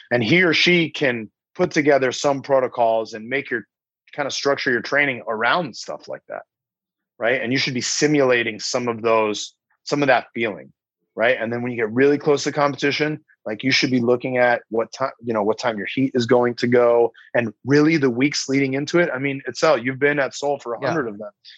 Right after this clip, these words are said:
Speaker 1: You should be in training camp right before competition.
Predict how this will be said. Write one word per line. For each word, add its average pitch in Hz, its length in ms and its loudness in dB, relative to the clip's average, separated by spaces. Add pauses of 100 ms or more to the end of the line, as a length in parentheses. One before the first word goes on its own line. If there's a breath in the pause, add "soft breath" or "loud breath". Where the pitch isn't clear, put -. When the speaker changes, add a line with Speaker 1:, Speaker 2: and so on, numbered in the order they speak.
(140 loud breath)
Speaker 1:
You 151 120 2
should 156 160 2
be 156 100 4
in 127 100 0
training 147 380 0
camp - 240 -16 (1500)
right 123 240 2
before 110 280 0
competition. 98 640 -6